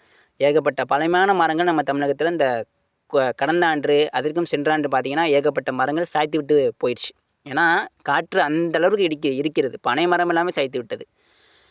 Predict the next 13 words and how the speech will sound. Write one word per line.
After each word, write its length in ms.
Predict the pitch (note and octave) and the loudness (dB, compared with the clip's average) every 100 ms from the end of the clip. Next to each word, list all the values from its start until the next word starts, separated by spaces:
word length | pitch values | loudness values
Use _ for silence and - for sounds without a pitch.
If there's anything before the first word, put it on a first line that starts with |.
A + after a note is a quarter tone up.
| _ _ _ _ _ _ _ _ _ _ _ _ _ _ _ _ _ _ _ _ _ _ _ _ - | _ _ _ _ _ _ _ _ _ _ _ _ _ _ _ _ _ _ _ _ _ _ _ _ -10
எனவே 220 | C3+ F#3 | 0 2
இந்த 200 | F3 F#3 | 4 2
ஆண்டும் 340 | G3 F#3+ F3+ G3+ - _ _ _ _ - - | 0 2 0 0 -6 _ _ _ _ -20 -16
அதிகமான 520 | - B2+ D#3+ E3 E3 F#3 G#3+ - _ _ _ _ _ - | -8 -2 0 0 2 0 0 -6 _ _ _ _ _ -6
ஹீட், 280 | F3+ F3+ D3+ | 0 0 2
அதிகமான 400 | C#3+ D#3 D#3+ E3+ | 0 2 2 2
வெப்பம் 320 | D3+ C#3 D#3 | 2 0 -2
காரணமாக 460 | D3 C3+ C3+ B2+ A#2+ B2+ D3+ _ _ _ _ _ _ | -2 -2 -2 -4 -2 -2 -4 _ _ _ _ _ _
இந்த 220 | B2+ D3+ E3 | -6 0 2
வருஷமும் 420 | D#3+ D#3+ E3 F3 | 0 0 0 2
அதே 160 | C#3+ C#3+ | 2 2
போல 160 | C#3 | 0
நடக்கலாம். 460 | C3 A#2+ A#2 B2 D3+ | -2 -4 -4 -2 -4